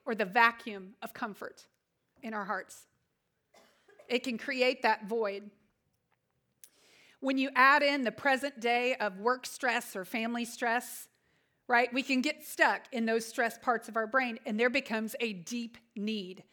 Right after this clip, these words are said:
to feel comfort and joy. We get overwhelmed, we have a lack of motivation, and we begin to demand ease, comfort,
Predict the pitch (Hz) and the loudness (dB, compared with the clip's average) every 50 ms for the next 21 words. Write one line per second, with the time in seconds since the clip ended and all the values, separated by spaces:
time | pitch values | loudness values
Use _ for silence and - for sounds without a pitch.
0 | _ _ _ - - 262 233 - - - 233 214 196 180 180 180 - 220 220 190 | _ _ _ -6 -4 -4 -4 -4 -6 -8 -6 -4 -4 -4 -6 -6 -8 -8 -8 -6
1 | - 208 190 - - 202 196 185 208 190 190 180 202 196 _ _ _ _ _ _ | -8 -10 -12 -10 -10 -12 -10 -8 -8 -8 -8 -10 -12 -14 _ _ _ _ _ _
2 | _ _ _ _ _ _ _ _ _ _ _ _ _ _ _ _ _ _ _ _ | _ _ _ _ _ _ _ _ _ _ _ _ _ _ _ _ _ _ _ _
3 | _ _ _ _ _ - - _ _ _ _ _ _ _ _ _ - 269 262 226 | _ _ _ _ _ -20 -20 _ _ _ _ _ _ _ _ _ -4 -2 2 4
4 | 254 233 226 208 202 208 208 214 277 302 294 294 285 285 277 269 277 277 - - | 4 4 4 2 0 -2 2 4 4 6 6 6 4 4 2 0 -2 -4 -6 -10
5 | - _ _ - 240 233 226 247 220 233 226 214 214 208 208 220 196 - 202 196 | -18 _ _ -6 -2 2 4 4 4 4 4 4 4 4 4 0 -4 -4 -4 -6
6 | 202 196 190 208 254 262 277 269 - - 277 254 247 247 240 - - - - - | -4 -2 2 2 4 4 4 2 -2 -4 -4 -4 -4 -6 -6 -8 -12 -14 -8 -6
7 | 185 208 214 226 240 208 247 233 214 285 285 294 294 285 - 285 220 220 240 220 | -4 -2 -2 -2 -2 -2 -2 -2 0 0 0 0 -2 -2 -2 -2 0 0 0 2
8 | 226 240 233 233 220 208 202 196 214 - - 226 240 262 277 285 302 311 320 320 | 2 2 0 0 0 -2 -4 -6 -10 -10 -8 -6 -4 -2 -2 -2 -2 -2 -4 -4
9 | 311 - - - - _ _ _ _ _ _ _ _ _ _ _ _ _ _ _ | -6 -10 -14 -16 -18 _ _ _ _ _ _ _ _ _ _ _ _ _ _ _
10 | _ - - - 302 285 277 - - 302 285 277 285 | _ -2 0 2 2 2 0 0 2 4 6 6 4